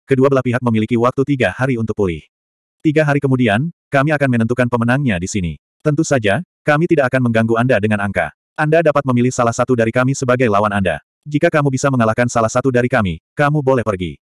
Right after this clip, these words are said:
Tujuh Dewi Emosi tersenyum. Namun,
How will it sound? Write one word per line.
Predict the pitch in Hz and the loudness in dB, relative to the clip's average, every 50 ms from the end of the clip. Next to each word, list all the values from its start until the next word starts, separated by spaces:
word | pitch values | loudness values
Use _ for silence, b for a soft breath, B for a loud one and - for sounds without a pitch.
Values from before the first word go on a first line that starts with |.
| _ _ _ _ _ _ _ _ _ _ _ _ _ _ | _ _ _ _ _ _ _ _ _ _ _ _ _ _
Tujuh | - 160 143 165 160 | 0 0 2 2 2
Dewi | 147 143 143 147 151 | 2 2 2 2 2
Emosi | 143 131 123 127 123 - 139 127 | 0 0 0 -2 0 0 -2 -2
tersenyum. | - 123 - - 107 101 90 80 76 73 - _ _ _ _ _ _ _ _ _ _ _ _ _ _ _ _ _ _ _ _ _ _ | 0 -2 -4 -2 -4 -4 -4 -6 -8 -12 -16 _ _ _ _ _ _ _ _ _ _ _ _ _ _ _ _ _ _ _ _ _ _
Namun, | _ 139 135 127 120 110 113 135 165 196 208 | _ -2 0 0 2 2 2 2 0 -2 -6